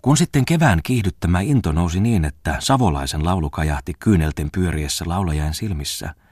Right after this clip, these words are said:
ja kotiseudun tuntu kasvoi kerskunnaksi puheilla ja nyrkiniskuilla pöytään, silloin pujahti Lauri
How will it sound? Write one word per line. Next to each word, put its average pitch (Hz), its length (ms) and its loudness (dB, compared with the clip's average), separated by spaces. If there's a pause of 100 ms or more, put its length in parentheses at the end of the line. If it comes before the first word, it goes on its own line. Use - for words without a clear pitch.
(440)
ja 151 100 -6
kotiseudun 80 600 -2
tuntu 87 360 0
kasvoi 80 460 -4
kerskunnaksi 82 760 -4
puheilla 78 380 -2
ja 73 160 -2
nyrkiniskuilla 87 800 -2
pöytään, 92 540 -4 (1200)
silloin 78 380 0
pujahti 107 340 -2
Lauri 107 280 0